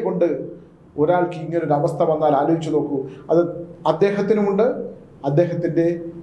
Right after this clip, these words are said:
സന്താനങ്ങളിൽ രണ്ട് സന്താനങ്ങൾ, ഒറ്റ സന്താനം, മൂന്ന് മക്കളിൽ ഒരാൾക്ക് മാത്രമേ സന്താനമുള്ളൂ, ആ കുട്ടിക്കുണ്ട്. ആ കുട്ടി എന്ത് പിഴച്ചു? മൂന്ന് വയസ്സ് പ്രായമുള്ള കുട്ടിക്കും ഇതേ അവസ്ഥയാണ്. അപ്പോൾ ഞാൻ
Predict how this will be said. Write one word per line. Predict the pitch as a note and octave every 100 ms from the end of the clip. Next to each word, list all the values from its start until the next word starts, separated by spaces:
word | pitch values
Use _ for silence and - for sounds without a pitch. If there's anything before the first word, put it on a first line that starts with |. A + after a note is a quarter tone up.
| -
സന്താനങ്ങളിൽ | E3 F3 G3 F#3+ F#3 F3+ F3
രണ്ട് | D#3 G3+ F#3
സന്താനങ്ങൾ, | F3 F#3+ F#3+ F#3 F3+ D#3 E3
ഒറ്റ | F3 - A#3+
സന്താനം, | F#3+ G3 G3+ D#3
മൂന്ന് | E3+ G3 F#3
മക്കളിൽ | F#3 G3 G3
ഒരാൾക്ക് | G3+ B3 B3+ B3
മാത്രമേ | A3+ A3+ G3
സന്താനമുള്ളൂ, | G3 G3 E3 C#3+ D3 - - C#3+
ആ | D3
കുട്ടിക്കുണ്ട്. | D3+ D3 E3 D#3 D3
ആ | D#3
കുട്ടി | D3 E3+ D#3+
എന്ത് | E3 E3
പിഴച്ചു? | C#3+ C#3+ - - - - - - - - - - - - - - - - - -
മൂന്ന് | F#3+ A3
വയസ്സ് | G#3+ G#3 G3
പ്രായമുള്ള | F#3 F#3 F#3+ F#3 F3+
കുട്ടിക്കും | E3+ F#3 F3+ F3 - - - -
ഇതേ | D3+ F3+ D#3+
അവസ്ഥയാണ്. | D3+ - D3 B2+ - - - - - - - - - - - -
അപ്പോൾ | D#3+
ഞാൻ | G#3